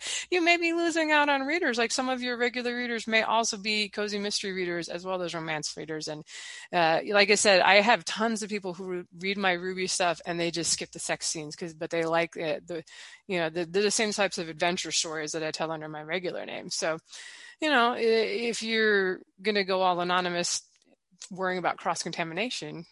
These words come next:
you may be losing out there. Um, but yeah, in the end, I just found that it was too much work for me to maintain extra identities. And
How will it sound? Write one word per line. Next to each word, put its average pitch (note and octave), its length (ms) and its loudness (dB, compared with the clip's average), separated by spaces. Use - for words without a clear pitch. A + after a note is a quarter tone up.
you E3+ 100 -14
may D#3+ 180 -8
be D#3+ 240 -8
losing D#3 260 -8
out - 180 -6
there. - 280 -10
Um, E3 320 -2
but A3 140 -2
yeah, B3 180 8
in A#3 140 6
the A#3+ 100 6
end, A3 140 8
I G#3 80 8
just G3 160 -2
found F#3+ 160 0
that E3+ 80 -2
it D#3+ 40 -6
was D#3+ 140 -2
too - 80 -4
much D3 240 -6
work - 240 -12
for - 80 -16
me D#3+ 220 -8
to D#3 160 -6
maintain D3+ 560 -6
extra D3+ 340 -6
identities. D3+ 540 -8
And D#3+ 280 -4